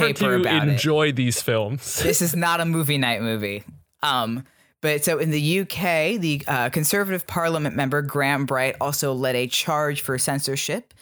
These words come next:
Speaker 1: uh, against these splatter films and sponsored the Video Recordings Act of nineteen eighty-four, which is the U K's version of implementing, like, an M P A rating system, but specifically for video releases,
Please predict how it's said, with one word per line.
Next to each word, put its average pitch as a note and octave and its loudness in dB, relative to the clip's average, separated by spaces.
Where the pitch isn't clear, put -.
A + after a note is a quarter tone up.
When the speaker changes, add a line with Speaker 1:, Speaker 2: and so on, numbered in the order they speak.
Speaker 1:
uh, B2 2
against B2 -2
these C3+ -2
splatter C3 0
films C3+ -2
and D3 0
sponsored D3 0
the D3 0
Video D3+ 0
Recordings D#3 -2
Act D3+ 0
of D3 0
nineteen D3+ 0
eighty-four, F#3 0
which C#3+ -4
is C3 0
the C3+ 0
U C3+ 0
K's C#3 0
version B2+ 0
of A2+ 0
implementing, C3+ -2
like, B2 -2
an B2 -4
M B2 -2
P B2 0
A A2+ 2
rating F#3+ 0
system, F#3 0
but D3 0
specifically C#3+ -4
for C3 -2
video B2 -2
releases, F3 -2